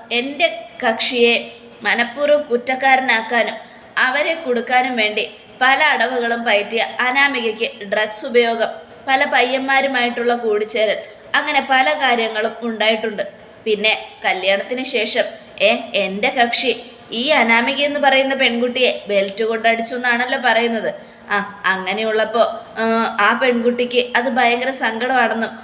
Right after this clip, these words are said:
ഒരിക്കലും അത് അംഗീകരിക്കാൻ പറ്റാത്തതാണെന്നും കേട്ടു. ഉം. എന്നാ അന്ന് ബെഡ്റൂമിൽ നടന്ന ചില ഇഷ്യൂസ്, ചില വിഷയം എൻ്റെ കക്ഷി ഇവിടെ കോടതിക്ക് മുൻപാകെ സമർപ്പിച്ചിട്ടുണ്ട്.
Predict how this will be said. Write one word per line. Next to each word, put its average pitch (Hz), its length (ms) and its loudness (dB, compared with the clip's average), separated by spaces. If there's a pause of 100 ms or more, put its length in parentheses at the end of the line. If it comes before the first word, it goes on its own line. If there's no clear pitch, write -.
(140)
ഒരിക്കലും 277 440 2 (120)
അത് 262 120 2
അംഗീകരിക്കാൻ 277 640 0
പറ്റാത്തതാണെന്നും 254 840 0
കേട്ടു. 208 240 -4 (440)
ഉം. 233 380 -6 (600)
എന്നാ 202 260 0 (400)
അന്ന് 269 240 0
ബെഡ്റൂമിൽ 254 640 2
നടന്ന 240 280 0
ചില 240 200 -2
ഇഷ്യൂസ്, 220 580 -2 (440)
ചില 269 240 2
വിഷയം 233 380 4 (420)
എൻ്റെ 247 300 0
കക്ഷി 254 500 -2 (300)
ഇവിടെ 254 500 2
കോടതിക്ക് 247 500 2
മുൻപാകെ 233 800 0
സമർപ്പിച്ചിട്ടുണ്ട്. 208 800 -2